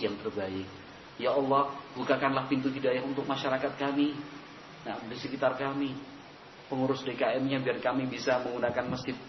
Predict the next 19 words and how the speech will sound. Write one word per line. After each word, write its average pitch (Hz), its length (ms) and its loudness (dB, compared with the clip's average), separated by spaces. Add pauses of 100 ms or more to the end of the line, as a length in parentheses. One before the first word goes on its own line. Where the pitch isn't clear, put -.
(440)
dengan 143 240 -2
fasilitasnya, 120 600 -2
dengan 117 240 -4
taklim, 120 320 -4 (120)
untuk 113 160 -6
taklim." 113 320 -6 (520)
Coba 185 120 -4 (160)
bareng-bareng. 160 420 -6 (2000)
Saya 175 160 6 (200)
yakin, 120 440 2 (120)
saya 120 160 4
ulang 117 240 2
kembali, 104 280 2
saya 180 520 -2
yakin 156 280 -2 (480)
Allah 127 280 -2 (120)
pasti 139 520 -4
mengabulkan. 101 640 -6 (2250)
Tapi 123 320 0